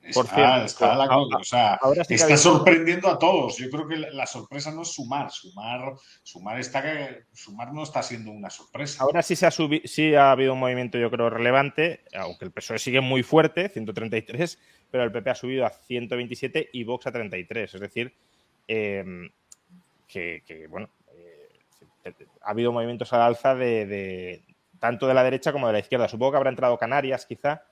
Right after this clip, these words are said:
Speaker 1: eh, porque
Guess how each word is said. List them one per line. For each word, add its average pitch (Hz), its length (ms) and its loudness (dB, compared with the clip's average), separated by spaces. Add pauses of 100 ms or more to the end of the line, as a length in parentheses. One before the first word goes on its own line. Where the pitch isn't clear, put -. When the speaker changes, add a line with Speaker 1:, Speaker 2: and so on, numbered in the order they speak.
(800)
Speaker 1:
eh, 92 920 -14 (200)
porque 92 1080 -12